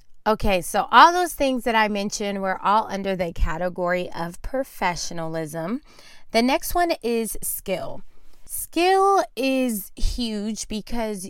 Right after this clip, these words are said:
you need to stay on top of them. You are a forever learner when you enter really any industry, and continued education has to happen.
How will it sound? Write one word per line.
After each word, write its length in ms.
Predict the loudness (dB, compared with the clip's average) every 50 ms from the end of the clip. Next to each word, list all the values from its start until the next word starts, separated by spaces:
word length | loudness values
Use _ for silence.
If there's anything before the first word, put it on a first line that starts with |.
| -10 -8
you 180 | -4 -4 -2
need 200 | 0 0 0 0
to 80 | -2 -4
stay 240 | -2 -2 -2 -2 -2
on 80 | -4
top 280 | -4 -2 -2 -2 -2 -2
of 140 | -4 -4 -4
them. 200 | -4 -4 -4 -4
You 200 | -4 -2 0 0
are 180 | 2 2 0
a 40 | 0
forever 1000 | -4 -4 -6 -8 -8 -8 -6 0 2 2 2 2 0 -2 -2 0 2 0 0 -2 -2
learner 560 | -4 -2 -2 0 -2 -2 -2 -2 -2 -2 -2
when 240 | -2 -4 -6 -6 -6
you 100 | -8 -8
enter 420 | -6 -6 -6 -6 -6 -6 -6 -6
really 400 | -2 0 0 2 2 0 -2 -4 -4
any 280 | -4 -2 -2 -2 -2 -4
industry, 640 | -6 -6 -6 -6 -8 -8 -8 -6 -6 -4 -6 -6 -8 -10 -14 -14 -14 -14 -16 -8 -4
and 240 | -4 -2 -2 2
continued 640 | 8 10 10 10 8 4 2 2 2 2 0 -2 -2 -4
education 680 | -4 -6 -4 -4 -2 6 6 6 6 6 0 -6 -8 -8
has 420 | -8 -6 -6 -6 -6 -6 -10 -8
to 100 | -6 -8
happen. 580 | -8 -6 -8 -8 -8 -6 -6 -8 -6 -6 -6 -6